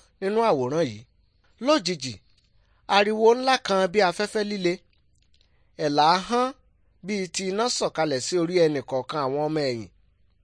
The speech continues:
Ẹ̀mí Mímọ́ dé, ó sì kún inú gbogbo wọn gẹ́gẹ́ bí Jésù ti ṣe ìlérí. Àwọn ènìyàn láti oríṣiríṣi orílẹ̀ àti èdè ni ó pọ̀ ní Jerúsálẹ́mù ní ọjọ́ náà.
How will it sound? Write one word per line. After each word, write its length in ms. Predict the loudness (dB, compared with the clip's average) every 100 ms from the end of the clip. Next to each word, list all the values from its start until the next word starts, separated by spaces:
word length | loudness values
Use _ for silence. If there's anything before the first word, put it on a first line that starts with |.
| _ _ _ _ _ _ _ -6
Ẹ̀mí 160 | -2 -2
Mímọ́ 300 | -2 -2 -4
dé, 200 | -2 -4 -4 _ _ -2
ó 80 | 0
sì 180 | 0 -4
kún 240 | -6 -2 0
inú 180 | 2 0
gbogbo 380 | 0 -2 0 2
wọn 240 | 2 0 -2 _ _ _ -2
gẹ́gẹ́ 240 | 0 2 0
bí 120 | -2
Jésù 320 | -2 -2 -2
ti 140 | -10 -8
ṣe 180 | -6 -6
ìlérí. 400 | -6 -4 -4 -6 -12 _ _ -4
Àwọn 280 | 0 4 4 4 2
ènìyàn 460 | 2 0 2 0 2
láti 240 | 2 2 0
oríṣiríṣi 840 | 0 -2 -4 -4 -4 -4 -4 -4 -8 _ _ _ -4
orílẹ̀ 420 | -2 2 4 2 0 -8
àti 320 | -8 -6 -2 0
èdè 320 | 0 -4 -10 -10 _ _ _ _ _ -6
ni 100 | 2
ó 120 | 2 2
pọ̀ 200 | 0 0
ní 100 | 0
Jerúsálẹ́mù 680 | 2 2 2 -2 0 -2 -2
ní 120 | 0
ọjọ́ 300 | 0 2 2
náà. 180 | 2